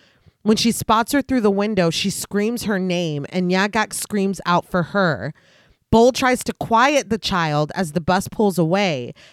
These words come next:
but Nyagak panics, screaming for her mother. People flee in different directions,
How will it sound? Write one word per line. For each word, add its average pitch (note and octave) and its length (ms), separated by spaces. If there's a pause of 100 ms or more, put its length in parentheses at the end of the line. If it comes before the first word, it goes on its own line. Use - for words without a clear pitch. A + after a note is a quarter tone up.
but G3 140
Nyagak A3 640
panics, A3 600 (160)
screaming A#3+ 540
for G3 200
her F3+ 120
mother. D#3 580 (480)
People C#4+ 280
flee C#4+ 280
in B3 80
different A3 360
directions, F3 760